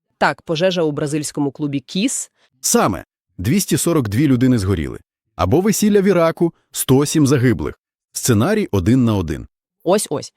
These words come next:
Speaker 1: Якщо пов'язати це із загальною картиною, стає ясно, це випадковість і навіть трагічний збіг обставин.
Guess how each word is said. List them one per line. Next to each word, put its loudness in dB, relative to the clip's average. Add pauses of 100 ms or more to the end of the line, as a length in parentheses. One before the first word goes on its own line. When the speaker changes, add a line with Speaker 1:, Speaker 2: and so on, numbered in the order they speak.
(420)
Speaker 1:
Якщо 0
пов'язати 0
це -4
із -4
загальною 2
картиною, -8 (140)
стає 0
ясно, 0
це -4
випадковість 0
і -2
навіть -2
трагічний -4
збіг -6
обставин. -4